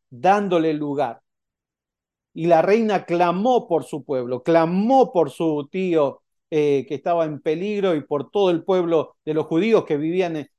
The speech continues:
ahí, estaban en peligro. Y el rey la escuchó porque la amaba, dice, porque la amaba. Y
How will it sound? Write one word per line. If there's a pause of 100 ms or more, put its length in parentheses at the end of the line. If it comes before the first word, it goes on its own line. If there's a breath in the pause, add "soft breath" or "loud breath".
(100)
ahí,
estaban
en
peligro. (640)
Y
el
rey
la
escuchó
porque
la
amaba,
dice,
porque
la
amaba. (200 loud breath)
Y